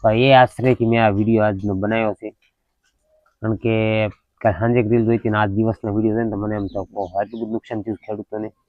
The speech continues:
તો મિત્રો, આપણે સરકારશ્રીને વિનંતી કરવી કે બધા ખેડૂતોને જે જે ખેડૂત નુકસાન થયું છે એને સરકાર યોગ્ય વળતર આપે. કારણ કે એમાં તો એને સિઝન લઈને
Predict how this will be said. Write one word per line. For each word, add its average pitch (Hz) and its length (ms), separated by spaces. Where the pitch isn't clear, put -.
તો 110 80
મિત્રો, 123 480
આપણે 107 240
સરકારશ્રીને 117 600
વિનંતી 117 420
કરવી 123 340
કે 110 320
બધા 104 360
ખેડૂતોને 107 680
જે 104 160
જે 107 140
ખેડૂત - 320
નુકસાન 101 360
થયું 104 180
છે 104 80
એને 107 340
સરકાર 117 480
યોગ્ય 113 340
વળતર 110 400
આપે. 110 300
કારણ 110 180
કે 113 80
એમાં 117 240
તો - 120
એને 113 380
સિઝન 117 420
લઈને 107 480